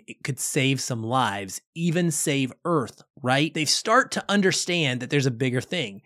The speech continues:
But at that point, Holst is involved, and he's m-, earlier stages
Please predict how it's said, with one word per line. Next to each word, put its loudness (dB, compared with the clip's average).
But 0
at -8
that 4
point, -2
Holst 2
is 4
involved, 2
and -2
he's 6
m-, 4
earlier 6
stages 2